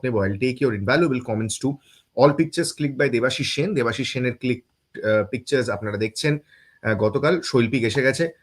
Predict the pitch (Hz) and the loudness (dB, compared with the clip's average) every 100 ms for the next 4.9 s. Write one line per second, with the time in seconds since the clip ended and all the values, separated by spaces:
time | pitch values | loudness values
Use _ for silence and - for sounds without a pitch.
0 | _ 104 117 120 120 131 120 135 139 - | _ -2 0 2 2 4 2 2 0 0
1 | 127 110 123 131 120 117 117 127 156 135 | -2 -2 0 0 0 -2 -2 -2 -2 0
2 | 123 135 123 - 113 165 - _ _ _ | 0 2 0 0 -2 -2 -6 _ _ _
3 | _ _ _ - 147 180 160 202 - 143 | _ _ _ -6 0 2 0 0 0 2
4 | 185 147 - 233 180 147 127 220 | 2 2 2 4 4 2 0 -4